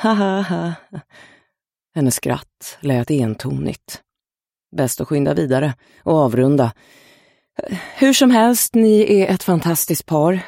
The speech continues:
underbara vänner, duktiga på drinkar och fotografering.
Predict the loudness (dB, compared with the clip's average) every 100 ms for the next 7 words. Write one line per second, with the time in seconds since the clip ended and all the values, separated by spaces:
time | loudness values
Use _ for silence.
0 | -14 0 4 6 4 4 4 4 4 4
1 | 2 0 -6 -20 -20 _ _ 2 2 2
2 | 0 2 4 4 4 2 2 2 2 2
3 | 2 0 -4 -4 0 0 2 0 0 -2
4 | -4